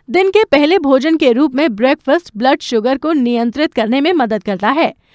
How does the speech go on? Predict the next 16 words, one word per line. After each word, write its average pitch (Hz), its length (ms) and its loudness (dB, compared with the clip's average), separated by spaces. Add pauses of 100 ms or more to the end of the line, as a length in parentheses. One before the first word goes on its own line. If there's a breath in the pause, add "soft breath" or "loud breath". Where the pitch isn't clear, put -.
(240 soft breath)
जब 247 240 2
कोई 269 220 2
व्यक्ति 254 380 0
अपना 294 320 -2
नाश्ता 240 440 -2
छोड़ता 240 360 -2
है 359 200 0 (280 soft breath)
तो 381 100 2
ब्लड 277 260 2
शुगर 254 300 -2
का 240 160 0
स्तर 311 320 2 (120)
काफी 320 320 4
कम 262 260 2
होता 226 280 0
है, 311 220 0